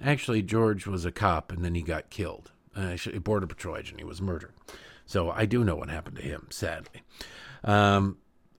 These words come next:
but, um, we all have our fingers. We all kept our digits through childhood. It wasn't for lack of trying to lose them. It was because it was fear of being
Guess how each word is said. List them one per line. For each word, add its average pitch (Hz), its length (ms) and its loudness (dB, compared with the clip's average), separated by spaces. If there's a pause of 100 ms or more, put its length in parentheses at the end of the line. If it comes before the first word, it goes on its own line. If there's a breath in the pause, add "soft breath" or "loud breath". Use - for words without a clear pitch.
but, 135 440 8
um, 127 480 8 (1200)
we 151 140 12
all 202 140 12
have 196 200 12
our 196 140 12
fingers. - 560 4 (760)
We 143 120 6
all 190 140 10
kept 190 300 6
our 165 120 12
digits 127 500 6
through 131 200 2
childhood. 98 600 6 (1080 soft breath)
It 143 180 6
wasn't 233 380 12
for 247 120 8
lack 233 280 10
of 202 100 8
trying 226 380 8
to 202 80 12
lose 202 420 10
them. 95 280 2 (960)
It 175 200 8
was 165 240 10
because 202 960 10
it 165 160 2
was 160 200 6
fear 220 540 12
of 160 260 8
being 160 280 10